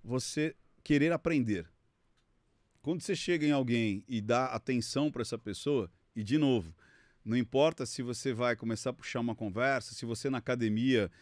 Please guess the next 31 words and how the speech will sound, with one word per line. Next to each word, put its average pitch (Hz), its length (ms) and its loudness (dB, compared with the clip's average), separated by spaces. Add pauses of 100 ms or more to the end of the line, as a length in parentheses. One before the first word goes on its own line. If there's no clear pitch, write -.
(260)
Então, 156 260 0
se - 160 -4
você 151 480 -2
faz 190 420 0
a 180 60 -4
pessoa 156 340 -6
ficar 135 200 -8
importante, 113 640 -4
se - 140 -10
você 131 320 -4
realmente 165 560 -2
tá 160 240 -2
com 160 180 -2
os 113 180 -2
olhos 160 480 4
de 131 120 2
aprender, 120 840 0 (480)
a 110 120 -6
pessoa 139 400 -4
sente 131 680 -6
isso. - 320 -14 (960)
Eu 117 120 -6
falo 175 240 2
que - 120 -14
qualquer 175 800 2
pessoa 147 640 -2
pode 131 400 -2
te - 160 -8
ensinar 131 340 -2
alguma 113 420 -4
coisa. 80 380 -14